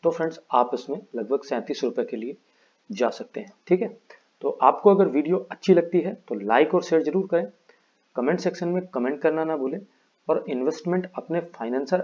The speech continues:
advisor और अपने खुद के एनालिसिस के आधार पर करें। और बात करें इस stock में, अ, stop loss की, तो आप यहाँ पर ये जो सपोर्ट है लगभग बीस रुपये,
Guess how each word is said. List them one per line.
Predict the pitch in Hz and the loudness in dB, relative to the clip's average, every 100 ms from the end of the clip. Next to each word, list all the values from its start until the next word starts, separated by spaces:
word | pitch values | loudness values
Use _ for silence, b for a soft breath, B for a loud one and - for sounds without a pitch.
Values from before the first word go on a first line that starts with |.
| - | -4
advisor | 110 117 120 160 | -4 -2 0 0
और | - 143 | 0 -4
अपने | - 160 | -4 -10
खुद | - 135 123 | -6 -6 -4
के | 190 | -6
एनालिसिस | 196 123 123 127 147 | -6 -4 -4 -4 -6
के | - | -2
आधार | 156 131 139 | -2 -2 -4
पर | 143 | -6
करें। | 139 160 196 - b b b b | -4 -4 -6 -16 b b b b
और | 135 | -2
बात | 117 131 - | 4 4 6
करें | 170 175 | 4 4
इस | 175 | 2
stock | 165 175 170 | -2 0 0
में, | 190 196 - | 0 -4 -6
अ, | 147 135 139 139 - _ _ _ _ _ - | -4 -2 -2 -4 -8 _ _ _ _ _ -20
stop | - 165 165 | 6 8 8
loss | 180 180 | 4 2
की, | - 214 _ _ _ _ _ _ | -4 -12 _ _ _ _ _ _
तो | 156 | 2
आप | 156 151 | 2 2
यहाँ | 123 117 113 175 | 0 0 2 2
पर | 160 147 - 131 | 4 0 -2 -6
ये | 147 | -4
जो | |
सपोर्ट | - - 135 160 | -2 -2 0 2
है | 165 | 2
लगभग | 160 - | 0 -4
बीस | 123 131 165 - | -6 -6 -6 -4
रुपये, | 127 | -4